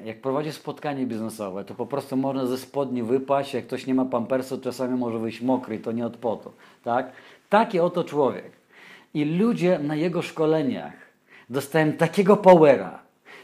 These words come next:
taką dawkę energii, to naturalne, nie to, że są, słuchajcie, są tacy guru, którzy mówią, a teraz stańmy i klaszmy, uh, uh, Y M C A, tak, albo tańczą jak,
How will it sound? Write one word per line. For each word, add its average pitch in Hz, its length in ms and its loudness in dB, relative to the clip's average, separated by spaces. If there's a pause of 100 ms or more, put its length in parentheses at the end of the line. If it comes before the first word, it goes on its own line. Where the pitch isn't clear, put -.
(100)
taką 233 340 6
dawkę 214 420 8
energii, 180 500 6
to 202 100 0
naturalne, 220 580 6
nie 240 160 4
to, 202 160 0
że 165 120 0
są, 165 240 -4
słuchajcie, 143 400 -6
są 180 180 -2
tacy 170 280 -4
guru, 143 600 8 (400)
którzy 160 300 -2
mówią, 151 220 4
a 165 80 8
teraz 226 360 8
stańmy 208 400 8
i 190 60 4
klaszmy, 156 520 8
uh, 370 180 12 (300)
uh, 262 1040 10
Y 254 100 12
M 247 180 12
C 240 160 2
A, 233 460 12
tak, 208 280 10 (380)
albo 165 220 8
tańczą 180 380 8
jak, 156 140 4